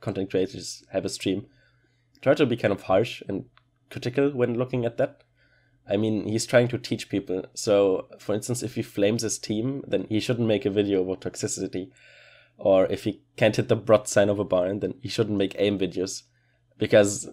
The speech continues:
you know, clearly the content he's teaching doesn't work for himself, so why should it work for you?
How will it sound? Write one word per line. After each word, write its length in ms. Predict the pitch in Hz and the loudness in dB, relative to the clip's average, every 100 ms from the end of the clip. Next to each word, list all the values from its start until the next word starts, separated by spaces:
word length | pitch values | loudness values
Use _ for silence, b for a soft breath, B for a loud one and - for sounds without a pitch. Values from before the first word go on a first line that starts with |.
| - | -4
you 120 | 107 | 2
know, 380 | 110 104 82 - | 6 6 4 -2
clearly 440 | - 127 123 117 117 | 2 6 6 4 2
the 100 | 113 | 2
content 440 | - 113 113 104 | 2 2 2 -2
he's 180 | 104 - | -2 -2
teaching 400 | 131 120 110 98 | -2 -2 -2 2
doesn't 340 | 107 98 101 | 2 2 0
work 200 | 107 98 | 2 2
for 140 | - 98 | 0 -4
himself, 500 | 90 - 95 92 - | -4 0 0 0 -8
so 440 | - 101 90 - - | 0 2 2 0 4
why 140 | 104 | 4
should 200 | - 101 | 4 -2
it 100 | 92 | -2
work 200 | 98 - | -4 -2
for 100 | 95 | -2
you? 240 | 95 95 | -2 -4